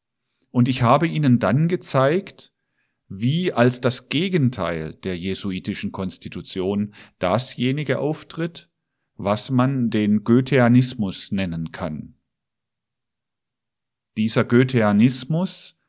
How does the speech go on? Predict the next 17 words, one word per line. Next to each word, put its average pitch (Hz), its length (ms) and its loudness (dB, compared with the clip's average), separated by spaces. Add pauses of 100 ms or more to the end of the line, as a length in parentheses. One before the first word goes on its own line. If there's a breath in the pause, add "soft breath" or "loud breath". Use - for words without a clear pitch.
(200)
sagte 110 440 -4
ich 123 260 -2
Ihnen, 135 600 -4 (540)
er 101 180 0
versucht, - 720 -2
die 123 100 -4
gegenteilige 131 960 -2
Bewegung 113 680 -2
hervorzurufen, 104 1400 -4 (560)
die 131 100 -2
etwas 147 400 0
ähnlich 165 560 2
ist - 500 -4
dem 101 140 -2
russischen 131 800 -2
Christentum, 92 1040 -8 (480)
nämlich 131 720 -4